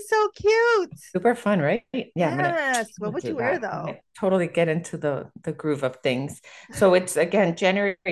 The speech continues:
Speaker 2: tenth, you said, right? On N B C?
Speaker 1: Yes. January
Speaker 2: Okay.
Speaker 1: tenth on
Speaker 2: Awesome.
Speaker 1: N B C.
Speaker 2: Awesome. And so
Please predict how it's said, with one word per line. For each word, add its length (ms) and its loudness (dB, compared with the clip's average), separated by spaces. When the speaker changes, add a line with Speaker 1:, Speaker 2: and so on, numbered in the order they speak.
Speaker 2:
tenth, 260 -4
you 60 -6
said, 220 -2
right? 240 4
On 160 2
N 160 2
B 80 0
C? 280 -2
Speaker 1:
Yes. 180 -12
January 380 -2
Speaker 2:
Okay. 80 -8
Speaker 1:
tenth 280 -4
on 80 -6
Speaker 2:
Awesome. 160 -2
Speaker 1:
N 200 0
B 140 -4
C. 380 -10
Speaker 2:
Awesome. 380 -2
And 200 2
so 320 6